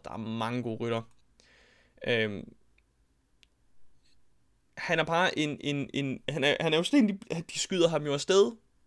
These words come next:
så tidligt på mange etaper. Han får lov til at arbejde. Men de etaper, han ikke, han ikke skal arbejde for alle de andre,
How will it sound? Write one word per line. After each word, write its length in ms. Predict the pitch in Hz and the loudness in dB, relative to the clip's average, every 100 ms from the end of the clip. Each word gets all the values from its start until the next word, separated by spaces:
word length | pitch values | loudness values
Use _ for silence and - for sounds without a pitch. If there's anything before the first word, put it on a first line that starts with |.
| - | -18
så 200 | - 202 | 0 2
tidligt 400 | 180 185 190 156 | 2 2 2 2
på 80 | - | -2
mange 280 | 135 135 160 | 0 0 0
etaper. 340 | 151 147 135 | 0 2 2
Han 160 | 135 127 | 0 -4
får 100 | 151 | 2
lov 180 | 156 185 | 2 2
til 100 | 147 | 2
at 60 | |
arbejde. 440 | 123 151 143 - - _ - - - - - | 0 2 0 -2 -6 _ -20 -20 -20 -20 -8
Men 140 | 156 170 | -4 -2
de 120 | 196 | -2
etaper, 320 | 185 170 165 | 2 2 2
han 120 | 151 | 0
ikke, 200 | 156 - - | -2 -2 -4
han 200 | 143 151 | -6 -6
ikke 140 | 160 | -4
skal 160 | - - | -4 2
arbejde 420 | 147 160 135 123 | 4 4 4 2
for 100 | - | 2
alle 100 | 127 | 2
de 100 | 139 | 2
andre, 320 | 113 151 143 | 0 -2 -8